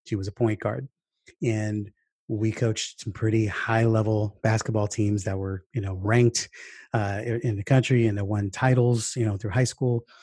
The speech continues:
uh, and around the nation. And one of our number one strategy, we were defensive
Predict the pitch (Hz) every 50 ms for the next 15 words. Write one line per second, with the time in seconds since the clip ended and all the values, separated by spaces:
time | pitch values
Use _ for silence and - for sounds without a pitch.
0 | - - - - - 110 101 110 117 110 101 107 107 107 101 101 101 113 117 120
1 | - - 123 117 117 110 - _ _ _ _ _ _ _ _ _ _ _ _ -
2 | - 117 107 120 151 165 170 156 139 - 131 113 104 92 - _ _ - 151 127
3 | 123 131 143 147 151 147 151 147 147 135 131 131 123 113 - 113 107 104 104 110
4 | 143 143 135 117 - - - 139 143 139 - 135 120 - 120 101